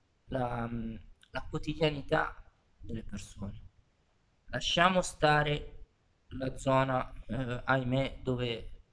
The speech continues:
dove c'è il problema. Però le altre, cioè, se non c'è un vero e proprio problema, perché bloccare?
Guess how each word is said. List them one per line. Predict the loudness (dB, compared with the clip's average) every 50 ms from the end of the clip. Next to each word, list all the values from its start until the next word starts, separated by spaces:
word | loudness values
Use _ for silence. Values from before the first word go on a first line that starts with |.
| _ _ _ _
dove | -10 -8 -4 -2 -2 0
c'è | 0 0 0
il | 0 -2
problema. | -6 -6 -6 -4 -4 -4 -4 -2 -2 -4 -4 -6 -8 -14 -18 -20 _ -20 -20 -20 -20 _ _ _
Però | 0 4 4 6 4 4 0 -6 -20 -20 _ -20 -20 -20 _ _ _ _ _ _ -6
le | -2 2 4 6
altre, | 6 6 6 2 -2 -8 -10 -10 -8 -8 -8 -8 -10 -12 -12
cioè, | -10 -12 -10
se | -8 -8 -2 2 2 4
non | 4 4 2 2 0 -2 -2
c'è | -2 2 6 8 8 8 6 4 -2 -6 -4 -2
un | 0 2 2 2 2 4 6
vero | 8 8 10 8 8 6 4 0
e | -2
proprio | -2 -2 2 2 2 2 2 -2 -4 -4 -4 -6 -6 -10 -12 _ -18 -20 -20 _ _ _ -10
problema, | -8 -8 -8 -6 -4 -2 -2 -2 -2 -2 -4 -4 -4 -6 -10 -12 -16 -18 -20 _ _ _ _ _ _ _ _ _ -10 -6
perché | -4 -4 -4 -4 -6 2 4 4 4 4 2 -4 -12 -14 -16 -18 _ _ _ _ -20 -20 _ _ _ _ _ _ _ _ _ _ _ _ _ _ _ _ _ _
bloccare? | -10 -8 -6 -6 -8 -6 -4 -4 -2 -2 -4 -8 -10